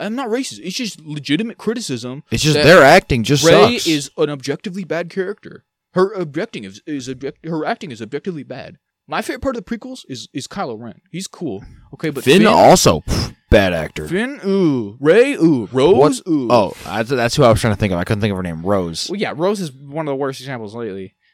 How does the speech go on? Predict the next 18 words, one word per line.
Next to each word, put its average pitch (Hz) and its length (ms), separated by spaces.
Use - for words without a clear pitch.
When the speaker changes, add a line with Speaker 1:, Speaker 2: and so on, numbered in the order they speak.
Speaker 1:
as 117 100
well. 110 160
But - 140
again, 151 340
I 117 140
think 156 160
Moses 135 340
Ingram 123 220
is, 101 100
is 110 280
uh, - 120
very 180 580
unfortunately, 170 680
like, 131 160
she's 151 220
on 143 220
that 131 200
track 113 420